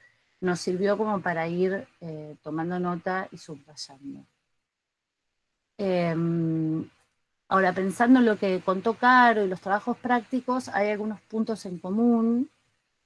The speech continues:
Em, creo que nos sirvió mucho, eh, o que enriqueció mucho los trabajos, em, a los trabajos, los temas que aportó el recorrido que hicieron con Caro y con Euge,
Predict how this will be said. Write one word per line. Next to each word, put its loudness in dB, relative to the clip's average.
Em, 0
creo 4
que 0
nos -2
sirvió 4
mucho, 6
eh, -10
o -12
que -2
enriqueció 2
mucho 2
los -6
trabajos, 2
em, -4
a 8
los 0
trabajos, -2
los -6
temas -2
que -4
aportó -4
el 0
recorrido -2
que -4
hicieron -2
con -4
Caro 2
y -4
con -4
Euge, -2